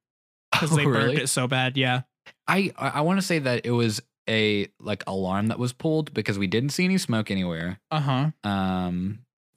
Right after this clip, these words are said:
Speaker 2: and the event, the alarm eventually went off, and they, I think they had to go in and manually turn it off. 'Cause I,
Speaker 1: Mm-hmm.
Speaker 2: I don't know. I believe that if a fire alarm is pulled, the fire,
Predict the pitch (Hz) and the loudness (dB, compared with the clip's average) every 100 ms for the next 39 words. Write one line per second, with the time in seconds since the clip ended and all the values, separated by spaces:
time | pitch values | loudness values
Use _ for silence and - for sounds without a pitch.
0 | _ - 107 104 101 98 92 104 104 - | _ -4 0 2 2 0 0 0 0 0
1 | 101 98 110 98 95 95 104 113 110 113 | -4 0 -2 0 -2 0 0 2 0 0
2 | 123 123 110 92 104 - 98 95 92 98 | 0 2 2 0 -2 -2 0 0 0 -2
3 | 104 101 98 98 98 98 92 92 92 92 | -2 0 0 0 0 0 0 0 0 0
4 | 95 95 - 98 98 90 - _ - 160 | 0 -2 -2 -2 -2 -4 -6 _ -8 -2
5 | 156 147 147 165 180 147 147 120 104 110 | 2 2 2 0 0 0 0 0 0 -4
6 | _ - 110 123 131 170 151 135 - 127 | _ -6 -2 0 2 2 2 -2 -2 0
7 | 131 127 - - 127 123 120 113 104 - | -2 -2 -10 -6 -2 0 2 0 -2 -6
8 | - 110 101 95 98 - - 113 117 113 | -2 0 2 0 -6 -6 -4 0 2 0
9 | 110 - | 0 -4